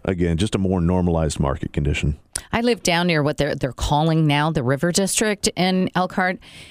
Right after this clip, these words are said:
Speaker 2: and <clears throat> there's lots of these really quite beautiful apartments going up. And I know the same thing is happening here, you know, in South Bend, Mishawaka, these areas as well.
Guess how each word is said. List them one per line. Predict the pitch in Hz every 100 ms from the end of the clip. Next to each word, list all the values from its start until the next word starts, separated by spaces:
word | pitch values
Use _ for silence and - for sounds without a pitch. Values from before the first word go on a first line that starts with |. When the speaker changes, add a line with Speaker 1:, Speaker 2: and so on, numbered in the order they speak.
| -
Speaker 2:
and | - 185 175 170 160 -
<clears throat> | _ -
there's | 180 180 160 165 160 165
lots | 170 196 -
of | 165 -
these | 160 147 - - -
really | 165 254 349
quite | - 151 196 -
beautiful | 143 170 208 127
apartments | 117 160 - 156 -
going | 139 131
up. | 135
And | 214
I |
know | 254 208
the | 160
same | 175 151 139
thing | 156 143
is | 151 135 -
happening | 139 - 135 143
here, | 139 131 131 - - -
you | 165
know, | 143 127
in |
South | 123 135 131
Bend, | 175 165
Mishawaka, | 147 - 147 139 139
these | 139 135
areas | 147 131 143 139
as | 143 -
well. | 143 123